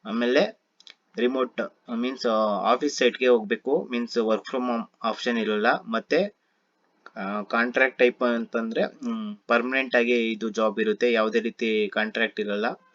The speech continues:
ಸಿ, ಮತ್ತೆ ಏನ್ ಸ್ಕಿಲ್ಸ್ ಇರ್ಬೇಕಪ್ಪ ಅಂತ, ಅಂತಂದ್ರೆ ಮೇನ್ ಆಗಿ ಮೀನ್ಸ್, ಆ, ಕಮ್ಯುನಿಕೇಷನ್ ಸ್ಕಿಲ್ ಇರ್ಬೇಕು. ಇಲ್ಲಿ ನೀವು ಇಲ್ಲಿ ನೋಡ್ಬೋದು ಕಮ್ಯುನಿಕೇಷನ್ ಸ್ಕಿಲ್ಸ್. ಮತ್ತೆ, ಆ, successful completed of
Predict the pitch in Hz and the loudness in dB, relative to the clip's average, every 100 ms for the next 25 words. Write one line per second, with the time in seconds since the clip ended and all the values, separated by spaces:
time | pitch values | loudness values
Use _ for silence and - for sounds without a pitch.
0 | _ _ _ - - 127 120 123 117 135 | _ _ _ -12 -2 0 0 0 2 2
1 | 127 117 139 147 - 135 127 127 110 120 | 4 6 4 2 -2 -2 0 0 2 2
2 | 117 117 117 113 104 - 117 104 - 113 | 2 0 -4 -6 -18 -4 -4 -4 -8 -6
3 | 107 107 123 113 117 117 113 110 165 - | -2 2 2 2 0 2 2 0 0 -4
4 | - _ _ _ - - _ _ - 120 | -20 _ _ _ -20 -20 _ _ -4 -2
5 | 120 120 113 107 104 123 131 - 131 131 | 0 0 2 2 2 0 2 2 2 2
6 | 127 - 117 117 110 110 120 120 101 113 | -6 -4 -2 0 0 0 0 -2 -2 -4
7 | 110 110 107 110 110 104 113 - 113 113 | -2 -2 -2 0 -2 0 -2 -2 -4 -4
8 | 107 117 117 107 - 107 - 110 107 - | -4 -4 -6 -10 -10 -8 -8 -6 -6 -2
9 | 127 - _ - - - _ _ _ 107 | -2 -2 _ -20 -20 -20 _ _ _ -6
10 | 110 110 110 107 - _ - 113 - 131 | -4 -2 -2 -4 -12 _ -10 -10 -8 -8
11 | - 143 127 127 117 117 120 117 | -4 -4 0 0 0 0 2 2